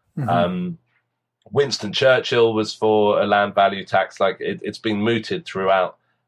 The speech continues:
Speaker 2: uh, the last hundred, hundred and fifty years as a way of cr-, generating a vast amount of, uh, um, finance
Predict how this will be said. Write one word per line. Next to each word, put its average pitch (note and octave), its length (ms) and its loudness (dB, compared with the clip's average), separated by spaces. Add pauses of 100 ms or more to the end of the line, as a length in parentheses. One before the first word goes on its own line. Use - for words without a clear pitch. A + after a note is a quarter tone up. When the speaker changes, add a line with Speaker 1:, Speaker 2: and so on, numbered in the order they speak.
Speaker 2:
uh, F#2+ 180 4
the F2+ 120 -4
last F#2+ 320 2
hundred, F#2+ 340 -4
hundred F#2 300 -6
and F2 120 -8
fifty F2 300 -8
years F2+ 540 -6 (300)
as F#2+ 200 -2
a G2 40 -4
way F#2 460 2
of F2 360 -2 (100)
cr-, - 160 -12 (120)
generating F2+ 1000 -2 (500)
a F2+ 60 -6
vast G#2 640 2
amount F2 380 -2
of, E2 240 -8 (120)
uh, E2 640 -2 (180)
um, D#2+ 400 -6 (220)
finance E2+ 880 -4